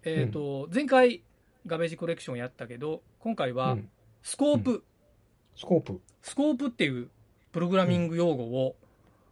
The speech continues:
Speaker 1: うん。うん。
Speaker 2: えー、いろいろね、解説してみたいなと思います。
Speaker 1: うん。はい。
Speaker 2: 多分、まあ、スコープって、まあ、よう聞くよね。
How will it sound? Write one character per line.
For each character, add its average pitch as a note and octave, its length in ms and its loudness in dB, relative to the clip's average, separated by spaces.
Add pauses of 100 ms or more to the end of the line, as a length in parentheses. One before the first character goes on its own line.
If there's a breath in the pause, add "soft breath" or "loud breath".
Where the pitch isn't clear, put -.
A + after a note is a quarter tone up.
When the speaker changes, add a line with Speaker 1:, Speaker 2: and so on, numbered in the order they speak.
Speaker 1:
う B2+ 60 -4
ん。 - 20 -2
う - 20 -2
ん。 - 40 -4
Speaker 2:
え C#3+ 140 -6
ー、 - 20 -6
い D3+ 100 -10
ろ C#3+ 140 -6
い - 20 -6
ろ C#3 140 -6
ね、 A#2+ 180 -12
解 D3 220 -6
説 C#3 240 -12
し - 80 -12
て C#3 120 -6
み C3+ 120 -6
た B2+ 100 -4
い A2+ 80 -12
な A#2 180 -10
と B2 200 -16 (720)
思 C3+ 180 0
い B2+ 60 -4
ま A#2 100 -8
す。 - 340 -16 (600)
Speaker 1:
う - 20 -8
ん。 A2 60 -6
は G#2+ 80 -6
い。 A2 60 -10 (100)
Speaker 2:
多 C#3 80 -10
分、 A#2+ 200 -12
ま B3 80 -2
あ、 - 20 -2
ス - 80 -8
コ C#4 140 4
ー - 20 4
プ - 140 -2
っ - 20 -8
て、 G3+ 120 0
ま F3+ 120 4
あ、 D3+ 80 4
よ A#3+ 100 6
う D#3 40 2
聞 G#3+ 120 -6
く B3+ 140 4
よ B2+ 120 2
ね。 C3+ 280 -6